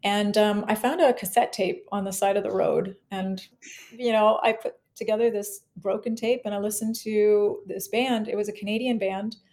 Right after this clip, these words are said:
uh, a rock band. Um, and I fell in love with this band. They were called Coney Hatch.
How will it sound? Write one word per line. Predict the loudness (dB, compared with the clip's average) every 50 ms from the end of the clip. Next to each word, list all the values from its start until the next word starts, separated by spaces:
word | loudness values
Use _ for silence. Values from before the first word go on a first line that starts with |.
| _ _ _ _ _ _ _ _ _ _ _ _ _ _ -4
uh, | -2 0 0 2 2
a | 0 0
rock | 0 0 -2 -2 -4
band. | -6 -6 -4 -4 -4 -4 -6 -6 -8 -10 _
Um, | -12 -10 -8 -6 -6 -6 -8 -8 -8 -8
and | -6 -6 -4
I | -4 -4 -2 -2 0 0 2 4 2 2 0 -4 -14 _ _ _ _ _ _ _ _ _ _ _ _
fell | 2 2 4 6
in | 6 6
love | 6 6
with | 6 4
this | 2 0 0
band. | 0 0 0 0 0 -2 -2 -4 -4 -4
They | -2 -2
were | -2 -2
called | -2 -2 -2 -2 -2
Coney | -8 -10 -8 -4 0 2 2 2
Hatch. | 2 -2 -4 -6 -6 -8 -8 -8 -8 -8 -10 _